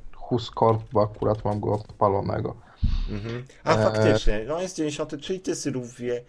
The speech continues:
Speaker 2: to jest rówieśnik Pogby.
Speaker 1: No.
Speaker 2: Tak, więc, no, e, no to faktycznie, no, wchodzi w absolutnie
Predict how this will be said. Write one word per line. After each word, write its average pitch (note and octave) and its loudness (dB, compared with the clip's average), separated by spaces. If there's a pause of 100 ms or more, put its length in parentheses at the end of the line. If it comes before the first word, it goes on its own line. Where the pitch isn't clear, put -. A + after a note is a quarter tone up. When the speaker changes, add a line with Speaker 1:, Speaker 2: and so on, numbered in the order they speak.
(300)
Speaker 2:
to G#2+ -8
jest G#2 -8
rówieśnik A#2+ -4
Pogby. F#2 0 (1000)
Speaker 1:
No. F3+ 6 (340)
Speaker 2:
Tak, E2 0
więc, C3 -4
no, C3+ -4 (400)
e, A#2 -2 (100)
no D#4+ -6
to D4+ -8
faktycznie, - -2
no, A#2 0
wchodzi A#2 -4
w A#2 -2
absolutnie A2+ -4